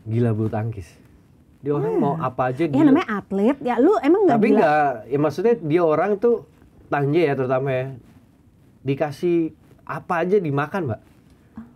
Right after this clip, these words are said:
Speaker 1: Dan anaknya mau, mau
Speaker 2: Hmm.
Speaker 1: banget gitu loh. Ya kalau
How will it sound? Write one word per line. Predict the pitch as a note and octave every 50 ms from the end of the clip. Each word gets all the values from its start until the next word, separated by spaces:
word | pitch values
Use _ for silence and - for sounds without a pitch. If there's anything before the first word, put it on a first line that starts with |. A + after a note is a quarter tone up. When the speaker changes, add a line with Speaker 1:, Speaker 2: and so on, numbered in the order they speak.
| _ _ -
Speaker 1:
Dan | C3 C#3+ D3 D3+
anaknya | D3 C#3+ C#3 C#3+ C#3 F#3 F3
mau, | E3 C#3+ C#3 D3 C#3+ C3+ B2+ B2+ B2+ B2 B2 _ _ _ _ _ - - -
mau | G3 F#3+ F#3+ - - - -
Speaker 2:
Hmm. | D3+
Speaker 1:
banget | C#3 C3+ C#3 D3 E3+ F3 F3+ E3+ - -
gitu | C3+ C3+ - C3 B2
loh. | A2+ G#2 G2 - - - - - -
Ya | A2+ A#2 A#2 B2 B2
kalau | B2 - B2 B2 B2 A#2+